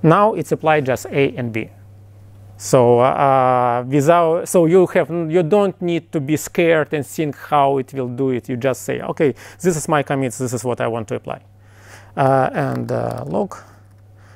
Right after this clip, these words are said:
just, uh, demonstrate what is the result. So now it was master, then it was commit one with conflict that was result on feature branch.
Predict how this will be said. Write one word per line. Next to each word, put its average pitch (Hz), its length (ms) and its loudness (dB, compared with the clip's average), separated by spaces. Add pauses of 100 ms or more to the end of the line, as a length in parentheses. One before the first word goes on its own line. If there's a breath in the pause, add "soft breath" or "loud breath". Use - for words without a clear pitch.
(220 soft breath)
just, - 580 -6
uh, 117 520 -4
demonstrate 123 720 2
what 117 200 -4
is 107 180 -4
the 107 420 -2
result. 110 520 -2 (1300 loud breath)
So 160 260 6
now 190 380 4
it 170 240 -6
was 143 420 2
master, 202 640 0
then 147 260 2
it 131 100 -2
was 135 240 0
commit 143 360 -2
one 127 260 -2
with 123 220 -4
conflict 123 320 -6
that 120 140 -4
was 127 200 -6
result 135 460 -2
on 131 100 -4
feature 226 380 0
branch. 190 400 -2